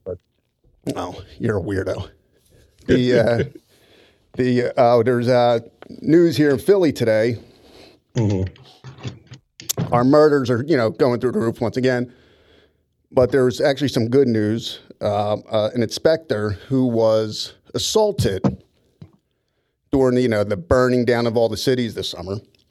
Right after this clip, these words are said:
Speaker 1: Peaceful protest, Summer of Love. I remember those.
Speaker 2: Right, right. He was arrested, lost his job and everything. Well, he was just found, all the case, all the charges were dismissed today.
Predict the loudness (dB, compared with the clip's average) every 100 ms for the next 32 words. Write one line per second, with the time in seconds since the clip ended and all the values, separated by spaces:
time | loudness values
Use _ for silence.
0 | _ _ _ _ _ _ -4 -2 0 0
1 | 0 0 0 -2 -2 -2 0 0 0 0
2 | 0 0 0 -4 -6 -4 -2 -2 -4 -8
3 | -20 _ _ _ _ _ _ _ _ -2
4 | 0 2 4 4 2 2 4 4 0 -20
5 | _ _ _ _ _ -4 2 2 0 -4
6 | 0 0 2 0 0 -2 -2 -2 0 0
7 | 2 2 -2 -2 -4 -4 -2 -4 -6 -14
8 | 0 2 4 2 0 0 2 4 4 4
9 | 4 4 2 -2 -2 -2 0 0 2 2
10 | 2 2 0